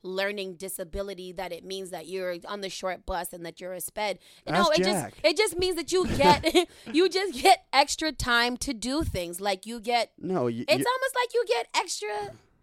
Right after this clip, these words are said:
Speaker 1: you get extra perks. <laughs>
Speaker 2: It's a finesse.
Speaker 1: Yeah. It's manipulation. I don't want to focus, so give me extra
Speaker 2: The
Speaker 1: time to
Speaker 2: whole
Speaker 1: do other
Speaker 2: thing,
Speaker 1: things.
Speaker 2: the whole thing's a finesse. You all right, Frank?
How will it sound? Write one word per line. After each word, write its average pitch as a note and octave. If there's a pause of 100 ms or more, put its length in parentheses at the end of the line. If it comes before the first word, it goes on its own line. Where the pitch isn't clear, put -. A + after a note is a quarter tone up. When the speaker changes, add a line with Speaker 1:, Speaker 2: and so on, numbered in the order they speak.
(500)
Speaker 1:
you D#4+
get G4
extra C#4+
perks. - (400)
<laughs> - (720)
Speaker 2:
It's -
a C#3
finesse. C#3
Speaker 1:
Yeah. C#4 (680)
It's E4+
manipulation. F4+
I G4+
don't D4+ (320)
want G#4
to G#3
focus, G#3
so C#4
give B3
me D#4
extra C4+
Speaker 2:
The -
Speaker 1:
time -
to C#3
Speaker 2:
whole -
Speaker 1:
do C4+
other C#4+
Speaker 2:
thing, D#4
Speaker 1:
things. -
Speaker 2:
the B2+
whole D3
thing's D3+
a A#2+
finesse. A2+
You A#2
all A#2
right, C3+
Frank? D3